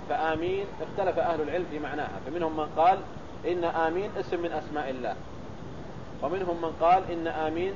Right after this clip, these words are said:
بمعنى اللهم استجب، اللهم استجب، وهذا هو أقرب، وهذا هو أقرب ما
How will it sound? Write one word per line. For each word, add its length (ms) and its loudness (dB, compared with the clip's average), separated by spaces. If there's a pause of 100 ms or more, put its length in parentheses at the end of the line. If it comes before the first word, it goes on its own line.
بمعنى 460 -2
اللهم 440 2
استجب، 380 -2 (760)
اللهم 400 0 (360)
استجب، 320 -2 (440)
وهذا 340 2
هو 180 2
أقرب، 380 2 (800)
وهذا 360 0
هو 180 -2
أقرب 400 2 (560)
ما 140 2